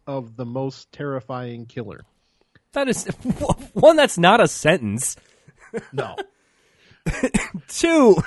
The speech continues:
Speaker 2: that's not th-, what this movie is about. Like, not even a little.
Speaker 1: No.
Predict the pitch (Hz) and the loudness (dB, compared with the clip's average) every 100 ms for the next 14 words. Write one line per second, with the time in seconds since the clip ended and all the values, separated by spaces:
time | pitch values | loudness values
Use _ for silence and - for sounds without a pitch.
0 | - 180 254 233 - - - 190 262 269 | -4 2 4 4 -4 -10 -10 0 2 4
1 | 262 196 208 233 208 233 247 233 196 277 | 0 -6 -8 -6 2 4 4 0 8 10
2 | 427 392 175 240 - 123 120 170 202 233 | 10 6 4 -2 -2 -4 -4 -4 0 4
3 | 226 277 277 269 320 415 160 101 _ _ | 4 4 2 2 2 2 2 -2 _ _
4 | _ _ _ _ _ 147 147 113 90 | _ _ _ _ _ -8 -6 -8 -10